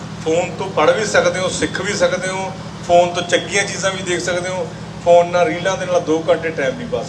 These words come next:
ਕਰ ਸਕਦੇ ਹੋ। ਤੁਹਾਡੇ 'ਤੇ ਡਿਪੈਂਡ ਕਰਦਾ, ਚੰਗਾ ਪੜ੍ਹੋ, ਚੰਗਾ ਸਿੱਖੋ ਉਹਦੇ 'ਚੋਂ, ਠੀਕ ਹੈ? ਕੁਰਕਰੇ ਕੌਣ ਕੌਣ ਖਾਂਦਾ? ਝੂਠ ਨਾ ਬੋਲਿਓ, ਕੌਣ ਕੌਣ ਖਾਂਦਾ?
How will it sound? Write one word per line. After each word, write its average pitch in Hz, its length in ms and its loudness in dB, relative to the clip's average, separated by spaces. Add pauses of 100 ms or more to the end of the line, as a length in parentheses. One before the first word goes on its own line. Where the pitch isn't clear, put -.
ਕਰ 117 100 -6
ਸਕਦੇ 127 260 -4
ਹੋ। 175 60 -2
ਤੁਹਾਡੇ 160 280 -2
'ਤੇ 151 60 0
ਡਿਪੈਂਡ 131 300 -2
ਕਰਦਾ, 120 240 -4
ਚੰਗਾ 127 400 -2
ਪੜ੍ਹੋ, - 300 -8 (340)
ਚੰਗਾ 143 300 2
ਸਿੱਖੋ - 360 -8
ਉਹਦੇ 117 140 -10
'ਚੋਂ, 113 180 -10 (840)
ਠੀਕ 175 200 0
ਹੈ? 240 260 2 (1300)
ਕੁਰਕਰੇ 214 320 6
ਕੌਣ 220 200 4
ਕੌਣ 220 140 0
ਖਾਂਦਾ? 208 420 -2 (2500)
ਝੂਠ 208 180 0
ਨਾ 196 120 4
ਬੋਲਿਓ, 180 500 4
ਕੌਣ 190 160 4
ਕੌਣ 214 140 0
ਖਾਂਦਾ? 202 400 -2